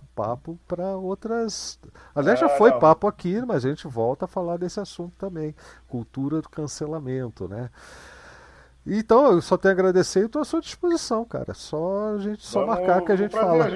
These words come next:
Speaker 2: A gente, a gente já se trocava ideia pelo Twitter, né?
Speaker 1: Pois
Speaker 2: Agora
Speaker 1: é.
Speaker 2: nos conhecemos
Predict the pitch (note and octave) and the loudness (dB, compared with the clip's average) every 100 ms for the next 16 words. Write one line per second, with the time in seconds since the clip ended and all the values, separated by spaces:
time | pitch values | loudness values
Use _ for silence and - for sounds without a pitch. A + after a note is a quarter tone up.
0 | G3 F3+ G#3+ F3 F#3 F#3+ F#3+ F#3 D#3+ F3+ | -4 -4 -2 -2 -4 -10 -8 -8 0 0
1 | F3 E3+ E3+ E3+ C3+ D#3+ A3 G#3+ D#3+ F#3+ | 0 -4 -6 -8 -10 -10 -10 -8 -8 -4
2 | G3 G3+ A3 F3 E3 F3+ F3+ - F#3+ F#3 | 2 4 6 4 4 0 -10 -8 -8 -8
3 | - | -12